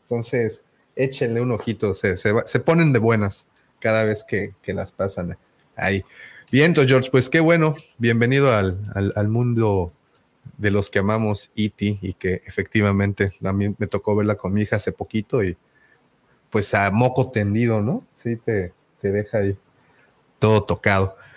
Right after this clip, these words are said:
Pero bueno, dándole seguimiento a este tema, el tema del día de hoy, como les platiqué, estamos, eh, hoy en el debate a-, de Ajuste de Cuentas, el séptimo capítulo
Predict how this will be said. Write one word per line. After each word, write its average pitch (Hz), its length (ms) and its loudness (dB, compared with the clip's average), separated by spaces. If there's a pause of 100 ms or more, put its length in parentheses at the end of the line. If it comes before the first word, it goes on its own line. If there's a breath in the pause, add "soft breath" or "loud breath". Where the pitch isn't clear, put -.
(200 loud breath)
Pero 226 300 6
bueno, 135 260 4
dándole 113 640 2
seguimiento 120 960 2
a 98 140 -2
este 101 640 -4 (260)
tema, 120 320 0
el 117 120 -4
tema 107 280 -4
del 90 120 -4
día 110 140 0
de 107 100 0
hoy, 120 120 -2
como 113 260 -2
les 101 320 0
platiqué, 151 720 0
estamos, 151 920 2
eh, 107 400 0
hoy 147 240 0
en 135 120 2
el 101 140 2
debate 127 600 0
a-, 98 220 -10
de 131 360 0
Ajuste 139 500 -2
de 104 160 0
Cuentas, 143 560 -2
el 113 120 -2
séptimo 190 520 -4
capítulo 170 720 -4